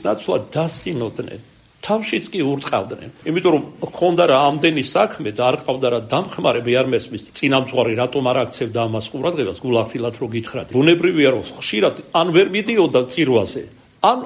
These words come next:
აგვიანებდა და აი, ამის გამო ხდებოდა დაცინვის და აბუჩათაგდების საგანი. გვიან ღამით, როდესაც იტრაპეს ესმება, მაგიდას აალაგებდა, მაგიდებს უფრო სწორად, ჯამჭურჭელს დარეცხდა, მიალაგებდა.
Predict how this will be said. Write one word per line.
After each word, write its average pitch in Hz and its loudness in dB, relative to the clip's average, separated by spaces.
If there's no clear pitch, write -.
აგვიანებდა 123 2
და - 2
აი, - 4
ამის 160 -2
გამო 175 -2
ხდებოდა 156 0
დაცინვის 139 -2
და 196 2
აბუჩათაგდების 131 -4
საგანი. 131 2
გვიან 190 4
ღამით, 143 0
როდესაც 135 0
იტრაპეს 147 -2
ესმება, 143 2
მაგიდას 135 2
აალაგებდა, 123 0
მაგიდებს 117 0
უფრო 120 -8
სწორად, - -12
ჯამჭურჭელს 135 0
დარეცხდა, 120 2
მიალაგებდა. 131 2